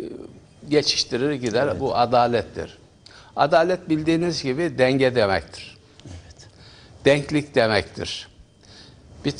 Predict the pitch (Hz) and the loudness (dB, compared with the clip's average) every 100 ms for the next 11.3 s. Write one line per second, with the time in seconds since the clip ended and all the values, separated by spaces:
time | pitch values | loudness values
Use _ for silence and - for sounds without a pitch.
0 | - 139 - 135 143 98 - 123 107 98 | -6 -4 2 4 4 2 0 2 2 4
1 | 90 - 85 - - - 113 - 98 98 | 0 -2 -8 -8 -12 -8 -4 2 2 2
2 | 92 92 - - 113 131 101 - 104 104 | -2 -4 -6 -2 0 0 -4 -6 -6 -4
3 | 147 101 107 110 95 95 - - - - | 2 2 4 2 2 0 -4 -10 -12 -16
4 | - - - 123 160 170 - - - 151 | -20 -20 -2 2 2 0 -4 -20 -6 -2
5 | 165 - 151 139 135 135 135 127 110 98 | 0 0 -2 2 2 0 -4 -2 -2 -4
6 | 80 - - - - - - - - 180 | -8 -10 -14 -20 -20 -20 -20 -8 0 0
7 | - 175 160 139 120 113 87 - - - | 2 2 2 0 0 0 0 -6 -20 -20
8 | - _ _ _ - 107 - 120 131 - | -20 _ _ _ -4 -4 -2 -2 -2 -6
9 | - 123 113 107 - - - 113 104 120 | -2 0 2 0 -4 -12 0 2 2 0
10 | 180 180 - - - - - - _ - | -2 -8 -18 -20 -20 -20 -20 -20 _ -20
11 | - 95 92 | -2 2 4